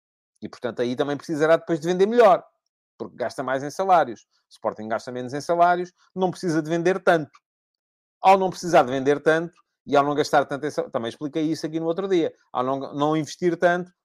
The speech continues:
não arriscar tanto, acaba por não conseguir vender tão bem. Isto está tudo ligado. É um bocadinho uma gestão aqui e uma gestão aqui. Elas podem as duas acabar por dar e, e bater certo, mas, eh, são objetivos diferentes, gastos diferentes,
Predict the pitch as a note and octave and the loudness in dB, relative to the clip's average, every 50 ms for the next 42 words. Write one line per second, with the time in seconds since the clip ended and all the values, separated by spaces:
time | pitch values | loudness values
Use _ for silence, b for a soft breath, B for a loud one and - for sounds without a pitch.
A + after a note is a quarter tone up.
0 | _ - D3+ D#3+ E3 D#3+ D3 D3 D#3+ D3+ - - E3+ D#3+ E3 - F3+ F3 F3 F3 | _ -4 0 2 2 2 2 0 -2 -4 2 4 4 4 4 2 0 0 -2 -4
1 | F3+ _ - D#3+ - D3+ C#3+ C#3 B2+ C3 C3 C3+ C3+ B2 - C3+ B2 - - C#3 | -8 _ -12 -6 0 2 2 2 2 0 -4 -8 -8 -6 -6 -8 -8 -8 -8 -6
2 | B2 B2 C3 B2 B2+ B2 - - C#3 C#3 C3 C3 B2 G#2+ F#2 - _ _ _ _ | -6 -6 -4 -2 -4 -2 -2 -2 0 2 4 4 4 2 0 -8 _ _ _ _
3 | _ _ _ _ _ _ _ _ _ _ - G#2+ - - D3 C3+ A#2+ D3 D3 D3 | _ _ _ _ _ _ _ _ _ _ -20 -20 -4 0 0 0 0 0 0 2
4 | D#3 D#3+ D3+ E3 - C3 A#2 F#2+ - _ _ _ _ _ - A2+ A#2 A2 - D#3 | 2 4 6 6 8 6 6 4 0 _ _ _ _ _ -8 -8 -6 -4 -2 0
5 | C#3+ D3+ D#3 D#3+ D3+ - _ _ _ - C3 C3 B2 A#2 - - - D#3+ C#3+ A#2+ | 0 0 0 0 -4 -10 _ _ _ -6 -4 -4 -4 -4 -4 0 2 2 4 2
6 | G#2+ - C3 B2 - - E3 F3 F3+ F3+ F3+ F3 F3+ E3+ F3 - - G#3 F#3 F#3+ | 0 -2 -6 -6 -6 -4 -4 -2 -2 0 0 0 0 0 -2 -4 -2 -2 0 0
7 | G3 F#3+ - - F3 D#3+ C#3 - _ _ _ - - D3+ E3+ E3 - - A#3 A3+ | 0 -2 -2 -4 -4 -4 -4 -6 _ _ _ -4 0 0 0 0 2 4 4 4
8 | A3 A3 G#3+ G3 E3+ D3+ G3+ A3+ A3+ A3 G#3 G#3 - - D#3+ - F3+ F3+ F#3+ G3 | 4 4 2 2 2 2 0 2 4 2 2 0 -2 -8 -6 -4 0 4 4 4
9 | F3+ - - F3+ E3 F3+ F#3+ G3 G3 F#3 - _ _ _ - - D3 C#3+ - E3 | 2 2 -2 0 2 4 6 6 4 4 0 _ _ _ -6 -4 -4 -4 -4 -4
10 | D#3+ D#3 C#3+ D#3 D#3+ - F#3+ F3 - - E3+ C3 G#2+ - _ _ _ _ _ _ | -4 0 2 2 2 4 2 2 4 4 6 6 4 2 _ _ _ _ _ _
11 | - B2+ C#3 C#3+ C#3 - - - C#3 B2 A2+ - D3+ D3 D3 C#3+ A#2+ G#2 C3 B2+ | -6 -4 -2 -2 -2 -6 -6 -4 -4 -2 -2 -2 0 0 0 0 0 -2 -4 -4
12 | G#2+ D3 C#3+ B2+ C3+ D#3+ D3 - C3+ E3 E3 E3+ E3 - - _ _ _ - - | -4 -6 -6 -6 -6 -8 -6 -4 -4 -2 -2 -4 -6 -10 -18 _ _ _ -2 4
13 | D3 D3 C#3 - - - - D3 C#3+ - - D3 D3+ D3+ D3 - | 4 4 4 4 -2 -12 -10 -10 -8 -6 -6 -6 -6 -6 -8 -14